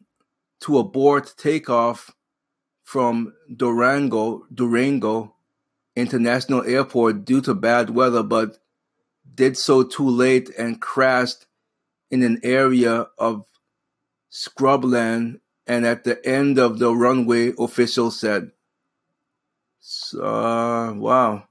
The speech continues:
Thank God they survived. I'm looking at the pictures. Wow, it's really, uh, quite, uh, mirac-, they are right. It's miraculous that they all survived there.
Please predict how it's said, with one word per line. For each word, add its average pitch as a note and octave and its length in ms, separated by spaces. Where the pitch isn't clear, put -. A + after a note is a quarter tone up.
Thank B2 280
God B2+ 300
they A2+ 100
survived. A2 640
I'm A2+ 140
looking B2+ 240
at A#2 100
the A2+ 80
pictures. A2 720
Wow, A#2 340
it's A2+ 200
really, B2+ 420
uh, A2 380
quite, B2+ 500
uh, A#2+ 280
mirac-, A2+ 480
they A#2 260
are B2+ 180
right. A#2+ 280
It's G#2+ 120
miraculous A2+ 800
that - 180
they A2 140
all A#2 200
survived A#2 580
there. F#2+ 300